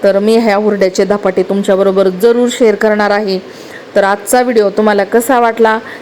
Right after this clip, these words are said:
हे कमेंटमध्ये नक्की सांगा. आवडल्यास लाईक, शेअर आणि सबस्क्राईब करायला विसरू नका. तर असेच नवीन नवीन व्हिडिओ पाहण्यासाठी आपल्या कुंकू टिकली किचन या चॅनलला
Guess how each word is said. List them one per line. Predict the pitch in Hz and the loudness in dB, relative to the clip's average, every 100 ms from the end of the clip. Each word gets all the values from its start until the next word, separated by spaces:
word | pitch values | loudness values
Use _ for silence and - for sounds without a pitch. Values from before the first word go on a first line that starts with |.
| - | -2
हे | 247 247 | 0 2
कमेंटमध्ये | 240 220 220 214 214 208 | 0 0 0 0 2 2
नक्की | 208 214 247 | 0 -2 -2
सांगा. | 269 247 240 233 233 - - - | 0 0 0 0 -4 -12 -14 -4
आवडल्यास | 208 214 226 226 226 233 233 | 0 0 0 2 0 0 0
लाईक, | 214 214 | 0 -2
शेअर | - 233 214 | 0 2 2
आणि | 214 220 | 0 -2
सबस्क्राईब | 220 220 - 196 185 | 0 -2 0 -2 0
करायला | - 202 196 202 | 0 2 2 2
विसरू | 214 254 254 | 0 -2 0
नका. | 247 233 220 220 - - - - - | 0 0 -2 -2 -8 -18 -20 -12 -2
तर | 226 - | -2 0
असेच | 220 269 254 | 0 0 0
नवीन | 240 226 220 220 | 0 2 2 2
नवीन | 214 214 214 | 2 2 2
व्हिडिओ | 226 214 247 | 4 4 4
पाहण्यासाठी | 240 233 226 214 208 202 196 180 - - - 196 | 2 0 0 0 0 0 -2 -4 -8 -18 -10 -6
आपल्या | 202 220 208 | -2 0 0
कुंकू | 226 - 240 233 226 | -4 -8 -4 -2 0
टिकली | 214 220 208 | -2 0 -2
किचन | 220 214 214 208 | -2 -2 0 2
या | 208 | 0
चॅनलला | 214 220 202 196 196 | 0 -2 0 2 2